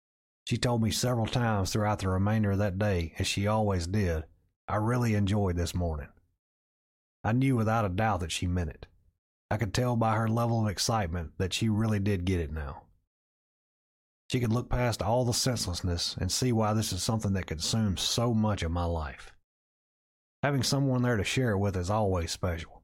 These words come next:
particularly when that person is genuinely happy seeing you succeed at something that is important to you. However,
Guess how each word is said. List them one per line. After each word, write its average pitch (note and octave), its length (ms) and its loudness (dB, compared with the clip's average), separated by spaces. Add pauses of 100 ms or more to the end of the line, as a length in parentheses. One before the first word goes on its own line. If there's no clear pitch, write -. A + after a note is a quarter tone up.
(420)
particularly G#2 580 2
when G2+ 160 2
that G#2+ 220 0
person A2+ 320 2
is E2+ 100 -2
genuinely A2 540 2
happy A2 400 -2
seeing A2 340 2
you A2 80 2
succeed G#2 540 0
at E2 100 -4
something G2+ 360 0
that F2+ 100 0
is D#2+ 100 -4
important E2+ 460 -2
to F2 80 -8
you. E2+ 300 -6 (760)
However, G2+ 560 0